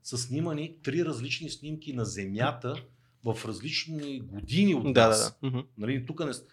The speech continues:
Speaker 1: а, и където хората виждат от официален сайт на наса, че става въпрос за,
Speaker 2: Каз-,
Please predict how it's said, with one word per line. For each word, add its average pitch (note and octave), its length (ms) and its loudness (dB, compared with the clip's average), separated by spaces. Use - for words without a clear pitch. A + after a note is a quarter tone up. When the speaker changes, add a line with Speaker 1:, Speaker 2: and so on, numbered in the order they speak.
Speaker 1:
а, A2 360 2
и D3 100 -12
където F3 300 -4
хората F3+ 400 -4
виждат E3 440 -4
от D3 140 -10
официален C#3+ 500 2
сайт F3 300 -2
на D3 100 -4
наса, D3+ 300 -8
че D3 140 -10
става D#3 320 -4
въпрос C3+ 460 -8
за, C#3 100 -6
Speaker 2:
Каз-, C3 200 8